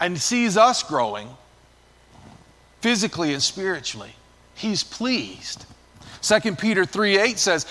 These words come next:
"A day is like a thousand years to the Lord, and a thousand years is like a day." How exciting it must be for God to watch us grow because he sees it at a different speed.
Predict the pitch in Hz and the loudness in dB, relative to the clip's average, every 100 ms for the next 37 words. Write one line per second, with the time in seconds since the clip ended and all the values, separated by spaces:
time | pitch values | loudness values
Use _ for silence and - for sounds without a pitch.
0 | - 170 135 190 240 247 247 214 180 190 | -4 -2 2 4 6 4 4 0 4 4
1 | 180 156 202 208 226 208 202 190 196 - | 4 2 6 6 6 2 0 2 2 0
2 | 196 175 175 180 190 165 160 170 185 220 | -2 0 2 4 4 2 0 4 6 8
3 | 196 208 156 180 185 175 147 135 180 - | 4 0 0 2 0 -2 -2 0 0 -2
4 | 131 151 135 107 - - _ - _ _ | -8 -6 -6 -8 -14 -20 _ -20 _ _
5 | _ _ _ _ _ - - 202 208 196 | _ _ _ _ _ -8 4 6 6 4
6 | - - 180 190 170 160 147 170 175 - | -2 2 2 2 -2 -2 -2 0 -2 -2
7 | 151 147 139 - - 190 165 185 202 208 | 0 0 -2 -12 0 0 4 6 8 8
8 | 190 - - 196 143 156 196 208 - 180 | 4 -4 -6 -2 4 6 6 4 0 2
9 | 226 - 156 226 196 139 143 190 - - | 2 0 0 4 4 4 2 -2 -4 -8
10 | 175 165 185 175 165 - 233 240 220 147 | -6 0 -2 0 -2 0 0 -2 -2 -4
11 | 117 - - _ _ _ - 151 143 131 | -8 -12 -20 _ _ _ -6 -4 -4 -6
12 | 135 117 - - 156 120 104 | -8 -10 -8 -8 -8 -10 -12